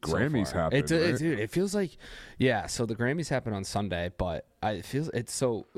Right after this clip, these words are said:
Speaker 1: at the time of this recording, it's Tuesday, but I, it's, dude, it feels like it's, like, Thursday. You feel
Speaker 2: Dude,
Speaker 1: like
Speaker 2: yeah,
Speaker 1: that?
Speaker 2: I'm, I definitely have that vibe. That's a good
Speaker 1: <laughs> It feels like
Speaker 2: Nice.
Speaker 1: it's, like,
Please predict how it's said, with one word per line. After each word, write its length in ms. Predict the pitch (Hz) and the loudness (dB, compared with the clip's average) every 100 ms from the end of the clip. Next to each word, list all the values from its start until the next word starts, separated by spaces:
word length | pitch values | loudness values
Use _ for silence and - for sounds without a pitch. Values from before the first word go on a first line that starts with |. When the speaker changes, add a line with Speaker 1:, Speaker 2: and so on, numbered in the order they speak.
| - - | -8 0
Speaker 1:
at 180 | 120 - | 0 0
the 80 | |
time 260 | 123 156 180 | -2 -2 0
of 120 | 156 | 0
this 180 | 120 - | -2 -4
recording, 360 | - 127 107 95 | -4 -2 -2 -4
it's 180 | - | -6
Tuesday, 340 | - 117 101 90 | -4 -4 -2 -6
but 140 | 78 82 | -6 -6
I, 120 | - | -6
it's, 400 | - - - - - - - - | -6 -6 -8 -10 -14 -18 -18 -2
dude, 140 | 135 | 0
it 80 | 101 | 0
feels 240 | - 175 - | -2 -2 -4
like 100 | - | -6
it's, 160 | - | -4
like, 160 | 95 87 | -6 -6
Thursday. 600 | - 90 98 101 - - - - - _ _ _ _ _ - - | -6 -2 -2 -4 -8 -10 -14 -20 -20 _ _ _ _ _ -8 -2
You 80 | 143 | 2
feel 140 | 180 | 2
Speaker 2:
Dude, 80 | 175 | 4
Speaker 1:
like 60 | 104 | 4
Speaker 2:
yeah, 80 | |
Speaker 1:
that? 100 | 92 | 4
Speaker 2:
I'm, 100 | 101 | 4
I 180 | 104 95 95 | 2 2 2
definitely 280 | 117 113 92 | 2 2 2
have 180 | 90 | 2
that 160 | 82 82 | 2 0
vibe. 400 | 85 82 82 78 85 - - _ _ | 2 2 0 -2 -6 -10 -20 _ _
That's 120 | 95 | -2
a 60 | 90 | 0
good 260 | 85 78 104 | 0 0 -2
Speaker 1:
<laughs> 40 | |
It 60 | 131 | -2
feels 400 | - 254 - - | 2 2 0 0
like 240 | 185 104 | 0 2
Speaker 2:
Nice. 160 | 107 101 | 2 4
Speaker 1:
it's, 100 | - | 4
like, 80 | 190 | 0